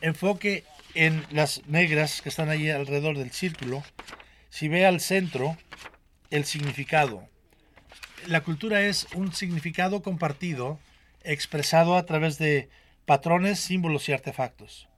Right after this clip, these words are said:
ex-, vividos en un ambiente particular. Déjeme decir, tal vez quiera señalar una, hacer una línea. Patrones son maneras de hacer y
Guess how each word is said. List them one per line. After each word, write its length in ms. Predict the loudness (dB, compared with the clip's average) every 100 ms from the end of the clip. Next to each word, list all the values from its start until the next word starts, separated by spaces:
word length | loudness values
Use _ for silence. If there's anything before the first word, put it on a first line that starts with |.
| _ _ -8
ex-, 320 | -6 -6 -10 _ -10
vividos 600 | -4 -2 -2 -2 -4 -4
en 120 | -4
un 160 | -4 -4
ambiente 400 | -2 -4 -4 -8
particular. 600 | -8 -10 -8 -6 -6 -8
Déjeme 600 | -8 -4 -2 -2 -2 -10 _
decir, 460 | -14 -12 -8 -8 -8 -14 _ _ _ _ _ _ _ _
tal 140 | -4
vez 160 | -4 -4
quiera 460 | -4 0 0 -2 -12 _ _ _ _ -10
señalar 580 | -4 -2 2 2 2
una, 240 | 0 -4 -4
hacer 380 | -4 -6 -4 -4
una 120 | -4
línea. 220 | -4 -6
Patrones 420 | -6 -2 0 0
son 360 | 0 0 0 -4 _ _ _ _ _
maneras 580 | 0 2 4 2 2 0
de 60 |
hacer 400 | 0 0 -2 -4 _
y 320 | -10 -8 -8